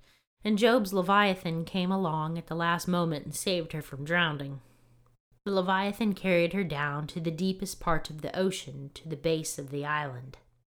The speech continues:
There they met the Nidhogg, the organism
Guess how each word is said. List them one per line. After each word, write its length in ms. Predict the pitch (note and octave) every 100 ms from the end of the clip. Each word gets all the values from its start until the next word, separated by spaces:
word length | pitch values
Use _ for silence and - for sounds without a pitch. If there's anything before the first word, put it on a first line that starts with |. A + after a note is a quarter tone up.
| _ _ _ _ _ _ _ _ E3
There 240 | F3+ F3
they 140 | F3+
met 260 | F#3 D3+ -
the 100 | E3
Nidhogg, 800 | E3+ F#3+ F3+ C#3+ D3+ C#3+ C3+ D3 - -
the 100 | F3
organism 960 | F3+ F#3 F3 D#3+ D3 C#3 C#3+ D3 D3+